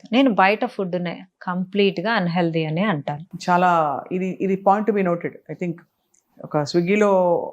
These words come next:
Speaker 2: ఇడ్లీ తెప్పించేసి ఇడ్లీయే కదా అనుకుంటాం.
Speaker 1: ఇడ్లీలో అంటే ఇడ్లీ ఆయిల్ లేదు కదా, చట్నీలో వాడేసే ఆయిల్ ఏంటి?
Speaker 2: అది.
Speaker 1: ఇలా ఎన్ని రోజులు? అసలు ఇంట్లో చేసుకున్న ఫుడ్, అది మీరు నాలుగు, రెండు ఇడ్లీ తినకుండా పది ఇడ్లీ తినండి, క్యాలరీలు ఎక్కువ అవుతాయి, ఫ్యాట్ ఎక్కువ అవుతాయి.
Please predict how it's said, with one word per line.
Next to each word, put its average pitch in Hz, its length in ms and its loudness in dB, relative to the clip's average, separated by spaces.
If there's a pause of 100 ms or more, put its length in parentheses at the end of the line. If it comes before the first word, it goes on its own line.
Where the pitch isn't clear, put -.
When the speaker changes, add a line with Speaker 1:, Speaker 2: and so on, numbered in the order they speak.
Speaker 2:
ఇడ్లీ 180 220 -2
తెప్పించేసి 175 840 -2 (800)
ఇడ్లీయే 190 320 2
కదా 175 220 4
అనుకుంటాం. 151 380 -8 (100)
Speaker 1:
ఇడ్లీలో 240 460 4
అంటే 220 300 0
ఇడ్లీ 233 400 2
ఆయిల్ 220 360 4
లేదు 202 280 2
కదా, 190 140 -2
చట్నీలో 233 500 2
వాడేసే 208 400 2
ఆయిల్ 190 320 -2
ఏంటి? 170 340 -10 (260)
Speaker 2:
అది. 151 220 -8 (120)
Speaker 1:
ఇలా 214 180 4
ఎన్ని 214 240 2
రోజులు? 180 380 0 (240)
అసలు 202 180 -2
ఇంట్లో 202 280 0
చేసుకున్న 202 460 0
ఫుడ్, 185 280 -2 (560)
అది 185 160 4
మీరు 185 260 2
నాలుగు, 190 480 2
రెండు 190 220 0
ఇడ్లీ 208 220 4
తినకుండా 202 440 -2
పది 185 260 4
ఇడ్లీ 202 240 4
తినండి, 185 420 -4 (380)
క్యాలరీలు 208 440 4
ఎక్కువ 214 260 0
అవుతాయి, 214 360 2
ఫ్యాట్ 196 380 4
ఎక్కువ 170 280 -8
అవుతాయి. 160 320 -14